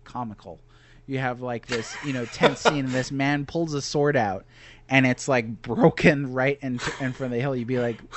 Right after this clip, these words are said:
"Dude, your sword is jacked up." Um, but it was supposed to be this idea of the, the heirloom, the sense of,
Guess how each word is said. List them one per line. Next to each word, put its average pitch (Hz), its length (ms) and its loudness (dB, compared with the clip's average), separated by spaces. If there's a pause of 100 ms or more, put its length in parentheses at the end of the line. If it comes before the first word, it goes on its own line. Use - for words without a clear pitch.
(140)
"Dude, 147 260 -2
your 117 160 -2
sword 127 340 -6
is 107 340 -8 (160)
jacked 101 400 -6
up." 107 240 -12 (480)
Um, 117 440 0
but 165 160 6
it 175 40 10
was 180 160 6
supposed 190 260 4
to 190 60 0
be 180 120 6
this 170 200 4
idea 147 320 6
of 123 160 0
the, 123 280 -2
the 120 260 -6
heirloom, 127 440 4
the 117 120 0
sense 131 420 0
of, 117 320 -2